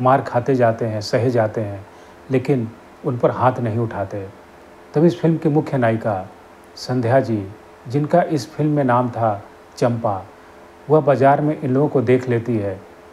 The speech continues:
कि गुंडे लोग इनको लाठियों से मार रहे हैं और वो लोग घायल पड़े हुए हैं।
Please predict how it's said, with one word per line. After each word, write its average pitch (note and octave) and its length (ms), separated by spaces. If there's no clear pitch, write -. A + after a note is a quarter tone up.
कि C#3+ 60
गुंडे C3 280
लोग C#3+ 200
इनको C#3+ 260
लाठियों B2 360
से B2+ 140
मार A#2 240
रहे A2+ 120
हैं G#2 240
और B2+ 80
वो C3+ 60
लोग C#3 140
घायल C3 340
पड़े A#2 240
हुए G#2+ 240
हैं। F#2+ 200